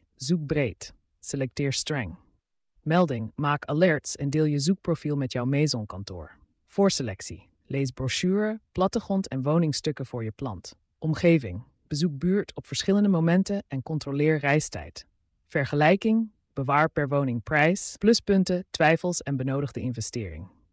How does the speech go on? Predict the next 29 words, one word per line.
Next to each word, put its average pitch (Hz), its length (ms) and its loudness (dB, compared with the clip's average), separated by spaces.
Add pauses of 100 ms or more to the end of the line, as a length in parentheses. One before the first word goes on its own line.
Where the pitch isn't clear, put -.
(100)
Bestaande 180 400 4
bouw 170 200 4
laat 139 200 0
zich 135 120 -6
direct 127 400 -2
ervaren. 98 500 -8 (220)
Nieuwbouw 170 540 4
vraagt 135 300 -4
extra - 320 -2
aandacht 170 380 -2
voor 123 140 -8
tekening, 160 640 2
bouwtijd, 151 600 0
rente, 147 500 -2
meerwerk 151 560 -2
en 127 160 -4
dubbele 135 280 -2
lasten. 110 460 -6 (480)
Mijlpaal 156 440 2
vier, 233 400 0
laat 127 220 -4
sfeer 160 360 0
binnen, 123 340 -2 (220)
maar 127 140 -8
houd 160 200 -2
je - 100 -4
ogen 175 320 2
open. 90 320 -8 (420)
Buiten, 151 460 2